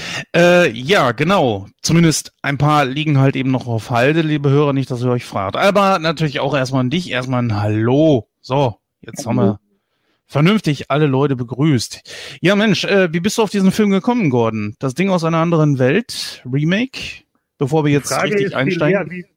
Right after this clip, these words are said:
Speaker 3: wieso du nie auf diesen Film gekommen bist. Das ist die Frage, die man sich hier stellen muss, Mann. Das ist einer der besten Horrorfilme
Speaker 2: Genau.
Speaker 3: aller Zeiten.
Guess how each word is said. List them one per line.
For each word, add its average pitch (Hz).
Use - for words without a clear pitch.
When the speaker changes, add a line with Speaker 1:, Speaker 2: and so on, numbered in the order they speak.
Speaker 3:
wieso 165
du 180
nie 208
auf 165
diesen 127
Film 131
gekommen 120
bist. 110
Das 214
ist 220
die -
Frage, 123
die 117
man 117
sich 110
hier 117
stellen 110
muss, 101
Mann. 110
Das 107
ist 123
einer 147
der 143
besten 170
Horrorfilme 123
Speaker 2:
Genau. 185
Speaker 3:
aller 160
Zeiten. 156